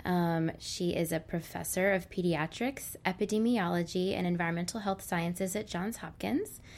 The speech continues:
and she directs a research program here focused on the effects of environmental exposures on childhood asthma. And her work has really been instrumental to our understanding of the role of mouse allergen, particularly in the inner city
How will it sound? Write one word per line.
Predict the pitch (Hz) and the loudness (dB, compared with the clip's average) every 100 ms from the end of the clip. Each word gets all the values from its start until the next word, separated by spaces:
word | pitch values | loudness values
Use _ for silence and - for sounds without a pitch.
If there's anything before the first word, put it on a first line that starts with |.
| - - | -18 -10
and | - 185 | -6 -2
she | 196 | -2
directs | 180 170 165 - | 2 2 2 0
a | 165 | -2
research | 170 190 214 202 | 0 0 -2 -2
program | - 175 170 165 | 0 2 2 0
here | 165 160 151 269 | 0 -2 0 0
focused | 311 185 180 180 - | 2 2 2 0 2
on | 170 | 2
the | 165 | 2
effects | 160 - 160 - | 0 -2 -6 -4
of | 170 160 | -4 0
environmental | 160 160 160 160 156 160 | 0 2 0 0 0 -2
exposures | 151 - - 170 175 226 269 302 | -2 -6 0 0 2 0 0 0
on | 196 180 | 0 0
childhood | 180 170 185 | 0 0 0
asthma. | - 151 151 160 156 233 277 - - - - - - - | -2 -2 -2 -4 -2 0 -2 -8 -20 -20 -20 -20 -12 -2
And | 175 170 175 | 0 0 0
her | 233 | 2
work | 262 359 | 4 4
has | 349 254 | 2 4
really | 202 202 | 4 6
been | 196 185 | 6 6
instrumental | 185 180 - 180 165 165 | 4 2 2 4 4 2
to | - - | 0 2
our | 160 151 | 4 6
understanding | - 165 160 165 156 156 | 4 0 -2 0 2 2
of | 156 | 0
the | 165 | 0
role | 160 156 151 | 2 4 2
of | 160 | 0
mouse | 147 156 | -4 -4
allergen, | - 190 208 214 220 226 | -2 0 0 0 0 0
particularly | 208 185 180 196 196 202 202 | 0 -2 0 2 4 4 4
in | 185 | 2
the | 175 | 2
inner | 165 165 | 0 0
city | 160 175 170 165 | -2 -2 0 -2